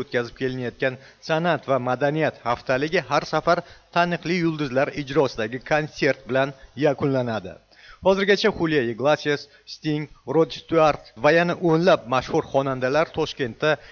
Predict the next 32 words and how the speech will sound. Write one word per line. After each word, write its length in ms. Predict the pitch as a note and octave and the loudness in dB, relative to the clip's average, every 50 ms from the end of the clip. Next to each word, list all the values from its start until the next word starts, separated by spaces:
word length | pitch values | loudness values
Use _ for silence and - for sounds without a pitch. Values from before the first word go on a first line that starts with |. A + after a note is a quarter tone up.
| - - | -6 -2
Gulnora 360 | F#3 G3 G3+ G3 G3 G3+ F#3+ | 0 2 4 4 4 4 4
Karimova 440 | - F3 D#3+ E3 F3 F3 E3+ E3 D3 | 4 2 2 4 2 2 2 0 2
boshchiligidagi 800 | C3 C#3+ C#3+ C3 - - D3+ C#3+ C3+ B2+ A#2 A2 A2 C3+ D3 C#3+ - - _ _ | 2 2 2 2 0 -2 -4 -4 -2 -2 -2 -2 0 0 -2 -2 -4 -10 _ _
tadbirlar 580 | - D3 D3 C#3 C3 C#3+ C#3 C3 A#2 A#2+ C3 D3+ C#3+ | -2 0 0 0 0 -2 -2 0 0 0 0 0 0
doirasida 560 | D3 E3 F3 F3 E3 D#3 B2 G2+ - - A2+ | 4 4 6 6 6 4 2 0 -2 -6 -6
konsert 420 | - D#3 D#3+ E3 - A3+ G3 C3+ - | -4 -2 -4 0 0 0 0 2 2
berishgan. 500 | B2+ A#2+ G#2 G2+ - - B2 A2 F#2+ E2 - _ _ _ _ - - - - - | 0 -2 -2 -2 -4 -4 -4 -6 -6 -8 -14 _ _ _ _ -20 -20 -20 -20 -10
So'nggi 300 | - - G3+ G#3 G3+ G3+ - | -2 2 2 4 4 2 2
paytda 280 | G#3 G#3 G#3 - G#3+ F3+ | 2 2 4 4 2 2
Islom 160 | - E3+ C#3+ | 2 0 0
Karimovning 480 | B2 - B2+ A#2+ B2 A#2 - C3+ C3+ C3 - | 0 0 -2 -2 -2 -4 -6 -8 -8 -8 -6
to'ng'ich 400 | - - C#3 C#3+ C#3+ D3 C#3+ - - - | -4 -2 -2 0 0 0 -2 -2 -4 -6
qizi 180 | C#3 C3 C#3+ | -6 -4 -2
Gulnora 380 | B2 C3+ C#3 C3+ C3+ C3 C3+ C3 | 0 0 0 0 0 0 0 0
Karimova 500 | - C#3 B2+ C3+ D3+ D#3 D#3 D3+ D3 C3+ A#2+ | -2 -2 -2 0 0 0 0 0 0 0 0
bilan 180 | C3 C#3+ D3 D3 - - _ _ | 0 0 0 -2 -4 -12 _ _
bog'liq 460 | - C3 C#3 C#3 C3+ C3+ C#3+ D3+ C#3+ - - A#2 | -2 0 2 4 4 4 4 2 0 -2 -2 0
vaziyat 360 | C3+ C3+ C3+ B2+ D3+ F3 F3 F3 | 0 0 0 0 -2 -2 -2 -2
muammoli 680 | E3 D#3 D#3 D#3+ E3 E3+ E3+ F3 F3+ F3+ F3 F3 C#3+ | -4 -2 -2 0 0 -2 0 2 2 2 2 2 0
ko'rinadi. 580 | - - C#3 B2+ A#2 A2 G#2 F#2+ F2 E2 - - - | 0 0 0 0 0 -2 -6 -8 -8 -10 -14 -14 -12
Gulnora 340 | A#2+ A#2+ C3 B2+ A#2+ C3 B2+ | -10 -6 -4 -2 -2 -2 0
Karimovani 560 | - B2+ C3 C3+ C3 C3 C3 C3 C3+ C#3 C3 - - | 0 0 0 0 0 0 0 0 0 -2 -6 -6 -4
eng 240 | E3 E3+ F3 D#3+ C#3 | -4 -4 -4 -4 -4
yirik 300 | C3+ D3 D#3+ D3 - - | -4 -4 -4 -4 -6 -2
tadbiri 380 | - B2+ B2 B2 B2+ C3+ C3 B2+ | -2 -2 0 0 0 0 0 0
sanalgan 520 | - C#3 B2+ C3 C3 C3 B2+ D3 D3 B2+ - - - - - - | 0 -2 -2 0 -2 -2 0 0 0 0 -2 -6 -18 -20 -8 -2
Madaniyat 500 | D#3+ E3 F3 F3+ F#3 F#3 G3+ G3+ E3 C#3 | 0 2 4 4 4 4 4 2 2 2
va 80 | D#3 | 0
san'at 400 | D3+ - D#3 C#3+ D3 D3+ C#3 - | 0 0 0 0 0 0 -2 -2
haftaligi 540 | - B2 B2 A#2+ - - B2+ B2 B2+ B2+ C3+ C3 | -2 -2 -2 -2 -2 -2 -2 -2 -2 -2 -2 0
boshlanar 480 | B2+ B2 - - B2+ C3+ C#3+ C#3+ C3+ | -2 -2 -2 -2 -2 0 0 0 0
ekan, 380 | C#3 C3 - F3+ F3+ F#3 F3+ | 0 0 2 2 2 2 0